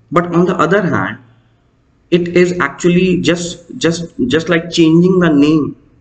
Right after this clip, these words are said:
of morality in the name of secondary rules. Through secondary rules, it is actually bringing the morality into the picture.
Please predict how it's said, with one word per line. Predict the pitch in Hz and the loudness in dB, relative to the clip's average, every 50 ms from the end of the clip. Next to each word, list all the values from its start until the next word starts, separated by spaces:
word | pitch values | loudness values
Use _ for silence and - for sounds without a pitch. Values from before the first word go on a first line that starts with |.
| _ _ _ _ _ _ | _ _ _ _ _ _
of | - 101 - | -6 -2 0
morality | 110 104 104 98 95 95 95 92 - 95 98 123 - _ _ _ _ _ - | 0 2 2 2 2 2 0 -2 -2 -4 -6 -6 -8 _ _ _ _ _ 0
in | 113 | 2
the | 117 117 | 4 4
name | 120 117 113 110 | 4 4 2 2
of | - 113 | 0 -2
secondary | - - - 135 135 - 196 208 220 208 143 110 | -6 -6 -4 -4 -2 0 2 4 4 4 4 2
rules. | 92 92 95 110 120 - - - _ _ _ _ _ _ _ - | 0 -2 -2 -4 -4 -6 -10 -18 _ _ _ _ _ _ _ -2
Through | - 240 247 247 | 0 0 2 2
secondary | 254 - 123 127 120 113 110 104 | 2 0 0 0 0 0 0 0
rules, | 98 104 131 165 - - - - _ _ _ - | 2 2 0 0 -2 -6 -12 -16 _ _ _ -6
it | 165 170 - | -4 -2 0
is | 175 175 170 170 | 0 0 2 0
actually | 151 135 - - - 151 160 143 | -2 -4 -6 -4 -2 -2 -2 0
bringing | 117 113 123 123 123 135 160 175 170 - | 0 0 2 2 2 2 2 2 0 0
the | 175 156 139 | 0 0 0
morality | 131 117 110 101 104 101 98 95 95 - - 104 - - _ _ _ _ - | 0 0 2 0 0 0 0 -2 -2 -4 -6 -6 -8 -8 _ _ _ _ -16
into | 90 90 - 98 | -14 -8 -4 -4
the | 85 95 98 | -2 -2 -4
picture. | - - - - - - - 87 78 - - | -6 -8 -16 -16 -10 -6 -4 -4 -4 -4 -8